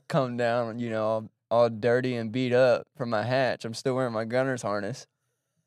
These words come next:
And I just start shoveling food in my mouth. And all of them, those guys sitting behind, those are our partner forces. They were like, "What in the world?" 'Cause I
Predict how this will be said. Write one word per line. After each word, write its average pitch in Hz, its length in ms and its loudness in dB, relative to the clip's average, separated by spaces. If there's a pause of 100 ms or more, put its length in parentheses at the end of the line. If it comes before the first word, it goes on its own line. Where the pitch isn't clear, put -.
(280)
And 117 140 0
I 131 60 4
just 143 160 0
start 113 240 2
shoveling 135 600 2
food 135 280 0
in 110 60 -6
my 98 120 0
mouth. 98 380 -2 (340)
And 107 260 -10 (440)
all 135 260 6
of 113 160 2
them, 101 280 -10
those 117 200 -4
guys 131 320 2
sitting 127 240 -4
behind, 139 360 0
those 127 160 -2
are 123 80 0
our 117 100 2
partner 127 360 -2
forces. 110 420 -6
They 107 100 -4
were 113 80 -4
like, 107 160 -6
"What 113 220 -6
in 113 60 -12
the 107 100 -8
world?" 113 320 -4
'Cause 110 160 -2
I 117 300 0